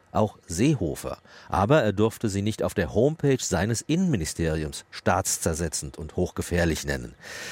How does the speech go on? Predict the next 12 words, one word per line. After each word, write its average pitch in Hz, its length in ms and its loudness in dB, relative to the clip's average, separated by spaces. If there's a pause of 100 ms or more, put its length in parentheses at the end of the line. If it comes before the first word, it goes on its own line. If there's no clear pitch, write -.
(180)
Denn 95 100 2
damit 120 340 4
hat 123 220 4
er 98 220 4
mit 90 160 -2
staatlichen - 520 0
Ressourcen 127 840 0
und 98 200 -4
mit 90 160 -2
Mitteln, 143 500 4 (100)
die 90 120 -2
ihm 95 260 -2